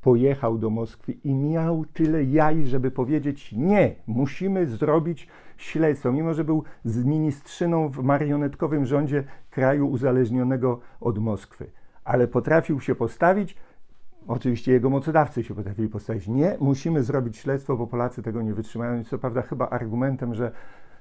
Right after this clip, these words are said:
bunt w Polsce jakiś nastąpi, czego się Ruscy trochę bali. Zrobiono śledztwo, okazało się, że nie, nie polscy piloci, tylko ruski iu nawalił, bo był źle skonstruowany, źle serwisowany i tyle. A w tysiąc,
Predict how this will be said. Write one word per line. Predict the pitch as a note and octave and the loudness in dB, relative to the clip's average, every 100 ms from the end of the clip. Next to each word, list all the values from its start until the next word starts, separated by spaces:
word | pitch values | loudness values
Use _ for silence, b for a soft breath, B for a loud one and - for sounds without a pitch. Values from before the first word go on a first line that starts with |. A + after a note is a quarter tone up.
| B | B
bunt | A2 D#3 C#3+ | 2 4 4
w | - | 2
Polsce | - A2+ - A2+ | 2 2 2 0
jakiś | G#2+ A2 G#2+ | 0 -2 -4
nastąpi, | G2+ - A#2 A2 | -6 -4 -6 -4
czego | - G#2 | -6 -6
się | G2+ A2 | -4 -4
Ruscy | A2 - G2 | -4 -8 -8
trochę | G#2+ A2 | -4 -4
bali. | F#2+ F2+ F2 - | -4 -4 -6 -8
Zrobiono | A2 A#2 A2+ A#2 G#2 | -4 -2 -2 -2 -4
śledztwo, | - A#2 - A#2 | -4 -6 -4 -6
okazało | A2 G#2 G#2+ G#2+ | -4 -4 -2 -4
się, | G#2 | -4
że | G2 G#2 | -6 -4
nie, | A2 F2 b b b - | -4 -6 b b b -4
nie | A#2+ A#2+ | 0 0
polscy | G2+ F#2 - G2 | -2 -8 -8 -10
piloci, | G2 G#2+ A#2 A2+ | -6 -4 -4 -6
tylko | F#2+ G#2+ | -4 -4
ruski | G#2+ G#2 A2+ G#2 | -4 -6 -6 -6
iu | G2 D2+ b b b | -6 -8 b b b
nawalił, | - G#2 G2+ G2 G2 | -8 -4 -2 -2 -2
bo | G2 F2+ | -4 -4
był | F#2+ F#2 - A#2 | -4 -6 -8 -8
źle | F#2 G#2 | -4 -4
skonstruowany, | F#2+ G#2 F#2 - G2 F#2 G#2+ G2 | -4 -8 -10 -8 -6 -2 -2 -2
źle | F#2+ F#2 | -4 -6
serwisowany | G#2+ F#2 G#2 G2 F2+ F2+ F#2 | -8 -8 -10 -10 -6 -8 -8
i | - | -12
tyle. | - F2 D#2 - b b b b b b b b b - - - - | -10 -10 -10 -16 b b b b b b b b b -20 -20 -20 -20
A | - - A2 G#2+ B B | -10 -4 -2 -2 B B
w | B | B
tysiąc, | - A2+ A2+ G#2+ | -6 -4 -4 -4